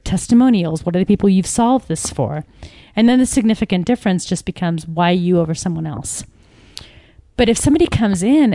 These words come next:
and they're making this promise, but ultimately they don't have the structure underneath to deliver that promise, then that marketing is not going to succeed. And it's amazing how many companies will blame you as the marketing company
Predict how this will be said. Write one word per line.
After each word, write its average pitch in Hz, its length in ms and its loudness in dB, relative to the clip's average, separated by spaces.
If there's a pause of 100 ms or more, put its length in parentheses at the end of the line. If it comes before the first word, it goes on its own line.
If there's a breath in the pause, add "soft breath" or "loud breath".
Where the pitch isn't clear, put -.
and 202 140 4
they're 196 100 4
making 220 460 4
this 180 160 0
promise, - 1000 -2 (520 soft breath)
but 220 140 2
ultimately 220 640 2
they 196 200 0
don't 226 320 2
have 233 760 0 (580 loud breath)
the 185 360 0
structure - 580 -2
underneath 185 520 2
to - 120 -2
deliver 170 380 -4
that 214 180 -2
promise, 254 600 -2 (400 soft breath)
then 214 360 2
that 214 180 2
marketing 226 460 0
is 196 160 -6
not 180 200 0
going 180 200 -4
to 175 60 -2
succeed. - 640 -4 (300 loud breath)
And 233 100 2
it's - 140 0
amazing 277 460 2
how 226 120 2
many 233 140 2
companies 247 360 0
will 202 120 2
blame 196 280 0
you 190 400 -2 (600)
as - 140 -2
the 220 60 2
marketing 202 380 2
company 151 460 -2